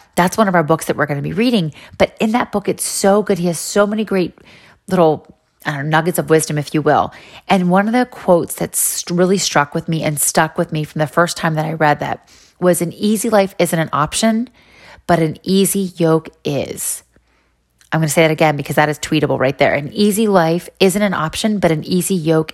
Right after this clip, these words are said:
is." Sister friend, we really have to learn what it means to operate from an unforced rhythm of grace. And this is the Message version of, uh, Matthew eleven twenty-eight thirty, right?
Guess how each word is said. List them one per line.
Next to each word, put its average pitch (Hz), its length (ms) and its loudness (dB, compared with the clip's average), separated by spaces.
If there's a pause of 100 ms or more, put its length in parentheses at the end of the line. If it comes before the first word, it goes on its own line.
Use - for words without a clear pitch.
is." - 460 -4 (1040)
Sister 208 260 0
friend, 190 340 0
we 202 400 0
really 196 340 2
have 180 260 -4
to - 100 -6
learn 165 480 0 (120)
what 170 280 2
it 226 180 -2
means 160 600 -2 (380)
to - 120 -4 (140)
operate - 720 -2
from 170 300 0 (180)
an 180 140 -2 (100)
unforced 202 600 2
rhythm 170 220 2
of 151 140 -2
grace. 135 580 -2 (440)
And 180 120 4
this 202 160 2
is 226 100 -4
the 202 100 2
Message 165 500 0
version 151 680 -2 (880)
of, 160 400 4
uh, 156 140 0
Matthew 160 400 2
eleven 156 360 0
twenty-eight 151 520 -2
thirty, 156 480 -2 (580)
right? 170 320 2